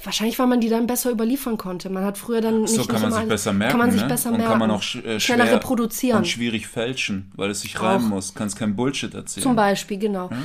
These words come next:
Speaker 1: Apropos Bullshit, so vom dreizehnten bis zum sechzehnten Jahrhundert ist der Begriff Märchen ein bisschen nego-, negativ konnotiert gewesen,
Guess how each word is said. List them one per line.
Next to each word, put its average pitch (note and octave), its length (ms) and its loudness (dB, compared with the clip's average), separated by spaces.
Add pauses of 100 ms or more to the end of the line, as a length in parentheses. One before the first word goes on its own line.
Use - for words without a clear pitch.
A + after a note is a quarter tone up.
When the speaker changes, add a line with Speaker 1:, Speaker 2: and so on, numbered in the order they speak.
(140)
Speaker 1:
Apropos A#3+ 460 2
Bullshit, D4 540 0
so A#3+ 140 -2
vom A3+ 160 -2
dreizehnten A3+ 420 0
bis A3+ 160 -2
zum A3 140 0
sechzehnten A3 400 -2
Jahrhundert A#3 340 0
ist - 160 -6
der G#3+ 80 -2
Begriff G#3+ 460 -2
Märchen A#3 520 0 (320)
ein F#3+ 140 -14
bisschen A3 320 0
nego-, A#3+ 240 2 (140)
negativ C4 420 -2
konnotiert B3 480 -2
gewesen, A#3+ 440 -2